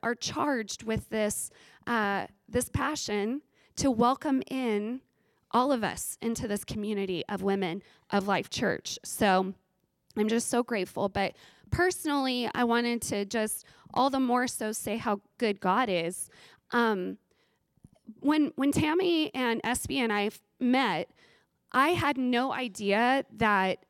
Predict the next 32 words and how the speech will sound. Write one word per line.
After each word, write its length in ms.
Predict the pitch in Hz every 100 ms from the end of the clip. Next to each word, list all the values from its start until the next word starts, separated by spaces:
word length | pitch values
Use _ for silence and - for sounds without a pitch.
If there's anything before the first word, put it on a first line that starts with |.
| -
just 480 | 208 262 254 - - - _ -
a 100 | 220
week 320 | 208 254 -
later, 540 | 214 208 214 240 269 - - - -
I 120 | 254
would 180 | 254 277
be, 320 | 262 240 226 -
um, 460 | 233 208 185 185 -
starting 540 | - - 262 262 254 220
a, 180 | 175 - - _ -
a 60 |
very 420 | 247 240 269 269 -
personal, 920 | - - 269 - - 247 226 214 196 -
um, 420 | 214 185 170 180 - _
health 340 | 233 262 277 -
journey 580 | - 233 196 170 165 - - -
that 160 | - 247
kinda 320 | - 294 349
took 300 | - 269 -
me 160 | 240 202
out 440 | 185 277 190 - - - -
a 60 | 240
little 240 | 233 208
bit. 320 | 202 190 175 -
I 100 | 254
know 100 | 247
I 80 | 233
sound 380 | - 202 208 -
silly 420 | - 226 220 196
today. 420 | - 190 190 175 - -
That's 280 | 196 202 -
not 200 | 202